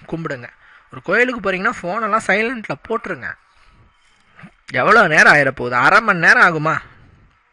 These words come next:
அதுக்கு தான், அதுதான் எக்ஸ்ட்ரீமான பிரார்த்தனை. நம்மளுடைய இந்த தேகத்தை கொடுத்து,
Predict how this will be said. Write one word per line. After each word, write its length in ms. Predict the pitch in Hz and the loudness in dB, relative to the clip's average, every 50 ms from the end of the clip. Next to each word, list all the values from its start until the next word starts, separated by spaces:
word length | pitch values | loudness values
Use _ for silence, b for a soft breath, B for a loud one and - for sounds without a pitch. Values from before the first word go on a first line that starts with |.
| - - | -20 -16
அதுக்கு 220 | - 123 120 135 143 | -16 -14 -14 -14 -14
தான், 200 | - 226 226 - | -12 -10 -10 -10
அதுதான் 280 | - 151 151 156 - 240 | -10 -12 -12 -8 -8 -6
எக்ஸ்ட்ரீமான 680 | 202 160 156 - - - - 185 185 180 170 170 185 | -6 -6 -6 -8 -10 -8 -8 -6 -2 0 0 0 0
பிரார்த்தனை. 440 | 196 - - 135 131 - - - - - _ _ _ _ _ _ _ _ _ _ _ _ _ _ _ _ _ _ - 147 - - _ _ _ _ _ _ - | -2 -2 -2 -2 -2 -4 -8 -14 -14 -16 _ _ _ _ _ _ _ _ _ _ _ _ _ _ _ _ _ _ -14 -12 -12 -12 _ _ _ _ _ _ -6
நம்மளுடைய 680 | - 156 156 156 160 160 151 147 151 147 139 127 117 110 - B B B B B B | -4 -4 -2 -2 -2 -2 -2 -2 -2 -2 0 -2 -2 -2 -6 B B B B B B
இந்த 160 | B - 135 127 | B -6 -6 -4
தேகத்தை 560 | 131 151 170 190 220 - 277 262 - - 208 175 | 0 2 2 4 4 4 2 0 -2 -6 -8 -8
கொடுத்து, 480 | - 160 143 139 135 _ - 123 117 | -8 -10 -12 -12 -12 _ -16 -18 -18